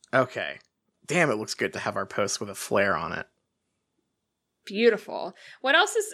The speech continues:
Speaker 2: is kicking around in, uh, in new?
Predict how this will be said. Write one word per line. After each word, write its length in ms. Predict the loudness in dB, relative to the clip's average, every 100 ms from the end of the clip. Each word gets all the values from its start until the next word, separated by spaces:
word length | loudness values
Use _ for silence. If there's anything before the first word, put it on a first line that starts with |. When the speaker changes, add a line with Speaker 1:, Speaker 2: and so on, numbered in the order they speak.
| -8
Speaker 2:
is 180 | -8 -2
kicking 340 | -2 0 0
around 460 | 2 2 2 2 2
in, 300 | 2 2 4
uh, 380 | 4 6 4 4
in 320 | 4 4 2
new? 440 | 6 6 6 2